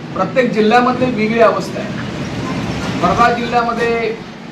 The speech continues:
बीडीओ लोखंडे जे आहेत, त्यांनी आता आम्हाला चर्चेमध्ये शिष्टमंडळाच्या वतीनं अशी माहिती दिली की हा प्रश्न महत्त्वाचा आहे आणि बांधकाम कामगारांनी ग्रामसेवकांना काय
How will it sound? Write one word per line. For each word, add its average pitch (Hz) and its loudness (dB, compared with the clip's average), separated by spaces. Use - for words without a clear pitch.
बीडीओ 214 2
लोखंडे 214 0
जे 190 -2
आहेत, 175 0
त्यांनी 170 -2
आता 208 -2
आम्हाला 196 2
चर्चेमध्ये 196 -4
शिष्टमंडळाच्या 190 -4
वतीनं 185 -4
अशी 170 -4
माहिती 175 -2
दिली 208 0
की 214 -2
हा 180 0
प्रश्न 208 -4
महत्त्वाचा 190 0
आहे 180 -2
आणि 214 0
बांधकाम 180 2
कामगारांनी 220 2
ग्रामसेवकांना 208 2
काय 208 4